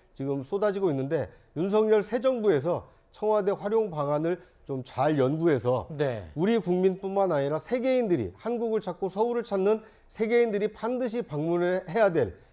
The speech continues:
Speaker 1: 이 관광 명소로 좀 이 탈바꿈시키면 어떨까 하는 바람입니다.
Speaker 2: 네.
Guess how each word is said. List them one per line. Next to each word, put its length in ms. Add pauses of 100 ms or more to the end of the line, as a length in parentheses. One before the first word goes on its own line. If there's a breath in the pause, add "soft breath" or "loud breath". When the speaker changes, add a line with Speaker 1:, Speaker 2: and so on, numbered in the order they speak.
(100 soft breath)
Speaker 1:
이 100
관광 440
명소로 440
좀 220 (320 soft breath)
이 40
탈바꿈시키면 760
어떨까 340
하는 220
바람입니다. 640
Speaker 2:
네. 400